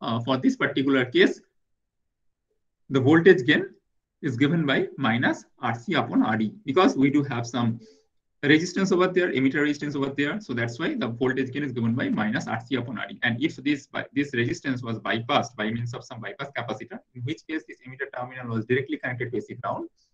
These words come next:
then we know what will be the effect, what will be the effect, uh, on the output voltage. The output voltage will be increased, and the value of this output voltage is given by, I mean, the gain, uh, I mean, if I just consider the gain of this particular amplifier,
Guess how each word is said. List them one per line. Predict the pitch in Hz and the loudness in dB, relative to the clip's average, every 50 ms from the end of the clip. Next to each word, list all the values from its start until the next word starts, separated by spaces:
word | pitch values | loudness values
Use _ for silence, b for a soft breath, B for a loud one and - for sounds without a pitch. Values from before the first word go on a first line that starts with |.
| _ _ _ _ - - | _ _ _ _ -6 -4
then | - 180 170 | -2 -2 -2
we | 160 151 | -2 -4
know | 135 131 - 349 370 - _ _ _ _ _ _ _ | -4 -2 -2 -2 -2 -4 _ _ _ _ _ _ _
what | 139 143 139 139 | 2 2 2 4
will | 143 131 135 | 2 0 0
be | 135 | 0
the | 127 123 | -2 -2
effect, | 117 123 127 120 - | -4 -4 -6 -10 -8
what | - 131 127 123 | -2 -2 0 2
will | 147 139 | 2 2
be | 147 143 | 4 4
the | 131 120 | 4 4
effect, | 117 120 202 - - - _ _ _ _ _ _ _ _ _ | 6 6 4 2 2 -4 _ _ _ _ _ _ _ _ _
uh, | - - - - _ _ _ _ _ _ - | -20 -20 -20 -20 _ _ _ _ _ _ -4
on | 127 135 | -2 4
the | 135 127 | 6 6
output | 123 127 - - 143 135 - | 6 6 4 0 -2 0 2
voltage. | 131 127 127 - - - 349 - - - _ _ _ _ | 2 2 2 2 0 -2 -2 -4 -10 -16 _ _ _ _
The | 120 107 | 4 4
output | 113 117 123 147 135 131 | 4 4 0 -2 0 2
voltage | 143 135 139 139 | 0 0 2 2
will | 143 135 | 0 0
be | 135 - | 0 -2
increased, | - 107 - - 185 233 381 - - - _ _ _ _ _ 127 | -8 -10 -6 -2 2 2 2 2 0 -8 _ _ _ _ _ 4
and | 131 131 139 139 | 4 4 4 2
the | 139 135 | 0 -2
value | 131 131 110 117 135 147 110 | -2 0 0 0 0 -2 -4
of | 117 120 123 | -6 -8 -6
this | 113 117 | -6 -6
output | - 110 117 - 127 113 | -6 -6 -6 -6 -6 -4
voltage | 120 120 110 110 170 - | -2 -2 -2 0 -2 -4
is | - 117 | -4 -2
given | 113 113 113 123 120 | -2 -2 0 0 -2
by, | 117 120 - - | -2 -4 -2 -2
I | 131 127 | 0 0
mean, | 127 127 123 123 123 - - | 0 -2 -4 -6 -8 -8 -2
the | 113 117 | 0 2
gain, | 113 110 110 135 147 151 151 175 - - - - | 2 2 4 4 4 4 2 -2 -4 -10 -14 -16
uh, | 113 113 113 117 - _ _ 107 | -18 -16 -16 -18 -20 _ _ -14
I | 110 | -6
mean, | 117 117 120 | -4 -2 -2
if | 120 120 | 0 -2
I | 127 123 | -2 -4
just | 131 131 - - | -4 -6 -8 -8
consider | 131 127 135 131 143 147 139 | -8 -8 -8 -6 -6 -4 -4
the | 131 123 123 | -2 -2 -2
gain | 117 123 139 147 151 | 2 4 4 4 4
of | 127 120 117 - - _ _ _ _ _ _ _ _ _ _ _ _ _ _ _ _ _ _ _ _ _ _ _ _ _ 135 | 0 -4 -6 -8 -14 _ _ _ _ _ _ _ _ _ _ _ _ _ _ _ _ _ _ _ _ _ _ _ _ _ 0
this | 123 117 | 0 2
particular | - 123 117 131 127 135 123 | 2 0 0 0 0 0 2
amplifier, | 113 110 110 147 175 170 - 143 - 311 - | 2 2 2 2 2 2 2 0 0 -2 -2